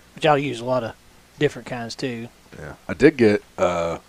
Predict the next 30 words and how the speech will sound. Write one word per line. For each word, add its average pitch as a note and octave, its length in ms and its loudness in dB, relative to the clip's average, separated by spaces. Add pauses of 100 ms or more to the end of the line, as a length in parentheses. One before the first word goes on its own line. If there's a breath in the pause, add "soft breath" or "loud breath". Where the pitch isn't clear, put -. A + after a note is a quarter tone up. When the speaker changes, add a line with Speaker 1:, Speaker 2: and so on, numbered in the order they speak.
(160)
Speaker 2:
we G2 80 -8
got G2+ 160 0
those F2+ 100 -8
chicken A2+ 280 -2
thighs F2+ 220 -2
we're F2+ 100 -6
gonna E2+ 220 -6
cook F#2 300 -4 (840 soft breath)
for G2 120 -4
tonight. G2 340 -2 (1000)
Make A2+ 160 -4
a - 40 -10
sandwich G#2+ 320 -2
out G2+ 120 4
of G2 100 4
'em, G2 60 -4
eat G2 60 0
'em G2 80 -6
plain, G2+ 300 -2
whatever. F#2+ 360 0 (100)
Um, F#2 320 -2 (1200)
I - 60 -8
did G2+ 240 2 (440)
put G#2+ 160 -2
a F#2 40 -6
couple G2 340 0
of F#2+ 120 0
'em G2 140 -6
in, F#2+ 200 -4
uh, F2+ 380 0